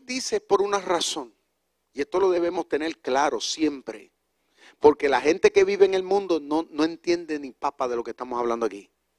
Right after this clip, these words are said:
Pero esto por una razón, es porque tú y yo hemos sido escogidos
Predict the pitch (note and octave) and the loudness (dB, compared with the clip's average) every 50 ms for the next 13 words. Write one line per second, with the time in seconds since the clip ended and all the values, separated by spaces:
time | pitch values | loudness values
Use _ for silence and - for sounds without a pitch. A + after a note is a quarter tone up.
0 | _ _ _ _ _ _ _ _ _ _ _ _ _ _ _ _ _ _ _ _ | _ _ _ _ _ _ _ _ _ _ _ _ _ _ _ _ _ _ _ _
1 | _ _ - - _ _ _ - B2+ C#3 D3+ D3+ - F#3+ - - D3+ D3+ D#3+ E3 | _ _ -20 -20 _ _ _ 4 6 6 6 8 6 2 4 4 2 4 4 2
2 | D#3+ C#3+ D#3 C#3 - C#3 A#2+ A2 _ _ _ _ _ _ _ _ _ _ _ _ | 0 -2 -6 -10 -10 -12 -14 -16 _ _ _ _ _ _ _ _ _ _ _ _
3 | _ _ _ _ _ _ _ _ _ _ _ _ _ _ - _ _ _ _ - | _ _ _ _ _ _ _ _ _ _ _ _ _ _ -20 _ _ _ _ -4
4 | D3 - - E3 D#3+ - D3 C#3 - - D#3+ F3 G3 G#3 G3+ F3 - A3 A3 F#3 | -2 4 4 4 4 4 2 -2 -2 0 -2 0 0 -2 -4 -4 -2 -2 -2 -2
5 | D3+ - _ _ _ _ _ _ _ _ _ _ _ _ _ _ _ _ - D#3 | -4 -12 _ _ _ _ _ _ _ _ _ _ _ _ _ _ _ _ -2 -2
6 | D3+ D#3+ E3 D3 - - - F3+ F3 E3+ E3+ E3 - _ _ - - C#3+ C3 B2 | 0 0 -2 -4 -4 -6 -4 -2 0 2 0 0 -2 _ _ -4 0 0 0 0
7 | - - - - _ _ - B2 A#2+ A2+ - - B3 B3+ C4 F#3 C3 G#2 - - | -2 -6 -6 -8 _ _ -4 -4 -4 -4 -4 -6 -4 -4 -4 -4 -6 -8 -8 -12
8 | - - - - | -14 -14 -14 -18